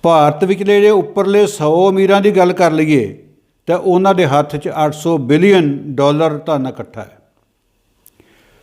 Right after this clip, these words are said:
ਜੇ ਥੋੜ੍ਹਾ ਜਿਹਾ ਹੋਰ ਸੰਖੇਪ 'ਚ ਕਰੀਏ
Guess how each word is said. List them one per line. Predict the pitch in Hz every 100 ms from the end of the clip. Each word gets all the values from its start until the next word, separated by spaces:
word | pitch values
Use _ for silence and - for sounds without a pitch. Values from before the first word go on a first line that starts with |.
| _ _ _ _ -
ਜੇ | 151
ਥੋੜ੍ਹਾ | 156 151 180
ਜਿਹਾ | 208 202
ਹੋਰ | 131 165 214
ਸੰਖੇਪ | 220 214 196 208 202
'ਚ |
ਕਰੀਏ | - 208 208 196